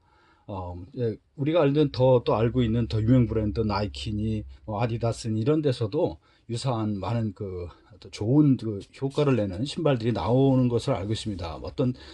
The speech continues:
그, 그런 것마다 약간씩 차이가 있을 겁니다. 어떤 거는 뭐, 어떤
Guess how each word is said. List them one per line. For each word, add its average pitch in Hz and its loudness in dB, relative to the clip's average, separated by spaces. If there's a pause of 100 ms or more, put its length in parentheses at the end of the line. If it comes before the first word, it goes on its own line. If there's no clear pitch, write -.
(280)
그, 127 -4
그런 156 2
것마다 143 0
약간씩 139 -2
차이가 220 -2
있을 147 -4
겁니다. 107 0
어떤 113 -2
거는 117 2
뭐, 104 -4 (440)
어떤 104 -8